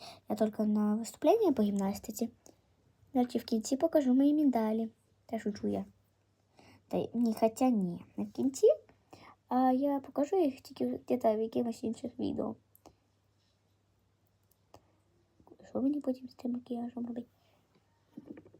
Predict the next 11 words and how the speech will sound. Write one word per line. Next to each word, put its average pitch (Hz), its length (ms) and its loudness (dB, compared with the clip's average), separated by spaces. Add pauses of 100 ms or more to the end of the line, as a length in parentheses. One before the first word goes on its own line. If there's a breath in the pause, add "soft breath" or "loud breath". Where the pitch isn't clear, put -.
(200)
Так, 190 280 0
коротше, 208 300 -6 (340 loud breath)
все 247 180 2
так - 260 -6
і 240 60 0
зробила. 240 460 4 (100)
І 311 160 2
останній 285 460 6
штрих — - 640 6 (580 soft breath)
це 349 160 4
блеск. 180 920 -2